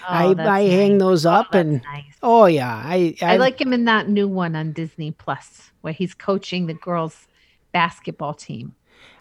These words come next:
Speaker 2: I can't bring myself to watch it yet. I get too nervous thinking of him and them gals losing a game. So, but I'm gearing up. I'm
Speaker 1: Yeah.
Speaker 2: gonna do it.
Speaker 1: Yeah, it's this intense moments,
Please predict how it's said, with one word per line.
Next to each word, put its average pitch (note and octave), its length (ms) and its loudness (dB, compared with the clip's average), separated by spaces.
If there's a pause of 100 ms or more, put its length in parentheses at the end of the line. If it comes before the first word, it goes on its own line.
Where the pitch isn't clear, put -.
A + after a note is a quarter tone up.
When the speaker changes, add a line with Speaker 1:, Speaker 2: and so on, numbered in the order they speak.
(240)
Speaker 2:
I D3 280 0
can't E3+ 340 -2
bring D#3+ 240 0
myself D3 540 -4
to D#3+ 100 -6
watch D3 420 -2
it G3+ 100 -4
yet. D#3 180 -2
I C#3+ 60 -4
get D#3+ 220 -6
too E3+ 140 -2
nervous D#3 560 2
thinking D3 340 -4
of C#3 120 -2
him C#3 180 -2
and C#3 160 -2
them C3 220 -2
gals C3+ 340 -4
losing C#3+ 340 -4
a B2 60 -6
game. B2+ 400 -4
So, C3 240 -6
but E3 280 -2
I'm A3 200 4
gearing B3 380 6
up. C#3+ 260 2
I'm D#3+ 160 4
Speaker 1:
Yeah. A3 60 4
Speaker 2:
gonna A#3 200 4
do D#3 240 2
it. A#2 140 -10 (640)
Speaker 1:
Yeah, G#3+ 420 0
it's - 240 -6
this A4 300 -4
intense G3 520 -6
moments, D#3 680 -10